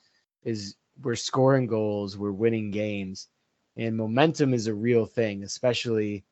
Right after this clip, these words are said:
in this league. When the, when we, when we were wa-, watching some of these games as neutrals, and some of the scores were, like, seven to one, and then that team would then get shut out four nothing the next week. It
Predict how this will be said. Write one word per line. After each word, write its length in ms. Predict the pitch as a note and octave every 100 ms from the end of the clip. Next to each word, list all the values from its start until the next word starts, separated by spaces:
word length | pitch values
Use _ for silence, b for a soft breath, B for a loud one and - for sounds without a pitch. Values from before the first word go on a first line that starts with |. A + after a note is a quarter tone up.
| _ _ _ _ _
in 160 | D3 C3
this 240 | A#2+ G2+
league. 440 | G2+ A#2 G2+ G2 - _ _ _ _ _
When 460 | A#2+ A#2 A#2 A2 - A#2
the, 120 | B2+
when 280 | F#2 A#2+ C#3+
we, 160 | C3+ D3 - -
when 220 | C#3+ C#3+
we 60 | D3+
were 360 | D3+ C#3+ C3
wa-, 240 | B2 A2+ -
watching 340 | B2+ C#3 C3 B2
some 160 | C3+
of 80 | C3
these 160 | A#2 G2+
games 580 | A#2+ A#2+ A2+ G#2 - -
as 180 | A2+ G2
neutrals, 640 | A#2 A2 G2+ G#2 G2 - _ _ _ _ _ _ _ -
and 280 | A#2+ A2+
some 160 | - C3
of 40 |
the 60 | B2
scores 480 | - - A2+ A2+ G2+
were, 80 | G2+
like, 120 | G2
seven 360 | - B2 A2
to 80 | G#2+
one, 580 | G2 G#2+ G#2+ G#2+ G#2 G2+ - _ _ _ _ -
and 120 | A2+
then 360 | A2+ A2 G#2+ G#2+
that 200 | A#2+ -
team 260 | - A#2+ A2+
would 100 | G#2
then 220 | A2 G#2+
get 200 | G#2+ F#2+ _ _ _
shut 340 | - - C3+ A2
out 260 | G#2+ G#2+
four 280 | - B2+ A2+
nothing 420 | G#2+ G#2+ - A2
the 80 | G#2+
next 300 | G#2 G#2 -
week. 260 | G#2 G#2 G#2
It 160 | G2+